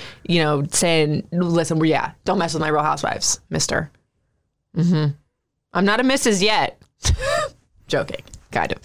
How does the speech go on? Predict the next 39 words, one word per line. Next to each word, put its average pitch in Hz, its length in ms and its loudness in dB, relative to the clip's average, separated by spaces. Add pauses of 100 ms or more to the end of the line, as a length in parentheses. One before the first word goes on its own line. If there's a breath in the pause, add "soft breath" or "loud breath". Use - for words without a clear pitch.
(440 loud breath)
Okay, 220 320 2
so 190 240 2
back 226 240 2
to 240 100 0
the 208 280 2
phone 185 220 2
dating. 143 260 2
So 233 180 2
we 254 100 2
would 262 140 2
just, 247 160 2
like, 233 100 2
watch 214 280 0
different 233 260 0
movies. 175 260 2
Like, 175 160 0
I 202 160 2
would 214 120 2
watch 202 260 0
a 202 60 2
movie 180 340 2
and 160 100 0
then 143 120 0
he 214 180 4
would 208 140 4
watch 185 320 2
it. 175 280 0 (1120 loud breath)
So 233 140 0
then 240 160 4
Marshall 262 420 2
therein 160 720 2 (380)
wanted 202 460 4
to 185 220 0 (580)
take - 240 0
it 156 80 -2
to 190 100 2
the 202 80 2
next 233 240 0
step 294 340 0